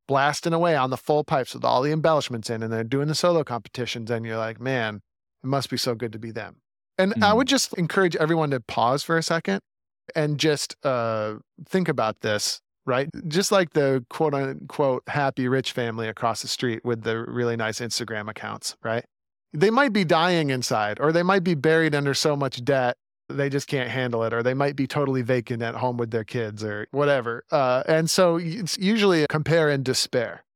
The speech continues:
Speaker 1: Comparison is the thief of joy. These
Speaker 2: Sure.
Speaker 1: sort of things come to mind with the, keeping up with the Joneses, but it's kind of the, the same is really kind of true with pipers as well.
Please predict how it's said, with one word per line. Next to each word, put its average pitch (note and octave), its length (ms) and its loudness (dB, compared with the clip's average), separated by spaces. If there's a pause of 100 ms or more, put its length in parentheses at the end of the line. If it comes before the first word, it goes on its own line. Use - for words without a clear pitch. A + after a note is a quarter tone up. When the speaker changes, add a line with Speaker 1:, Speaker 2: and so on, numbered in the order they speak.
(200)
Speaker 1:
Comparison F#3 520 2
is D3 100 0
the C#3+ 100 2
thief D3 240 0
of A#2+ 140 -4
joy. A2 340 -2 (300)
These C#3+ 180 0
Speaker 2:
Sure. - 60 0
Speaker 1:
sort C3 160 2
of A#2+ 120 -2
things B2 280 -2
come B2+ 180 -4
to B2 60 -2
mind A2+ 340 -2
with A#2+ 160 -6
the, A#2+ 180 -8
keeping B2+ 280 -4
up A2+ 160 -4
with A#2 80 -8
the A#2+ 80 -4
Joneses, E3 420 0
but E3+ 140 2
it's - 120 -2
kind A3 480 0
of A3+ 140 0
the, F#3+ 260 0
the C#3+ 180 -2
same F3+ 440 2
is D3 200 0
really D3 300 2
kind D3 220 0
of C3+ 80 -4
true C3+ 200 0
with B2+ 120 0
pipers A#2+ 420 -4
as A2 160 -10
well. A#2+ 300 -2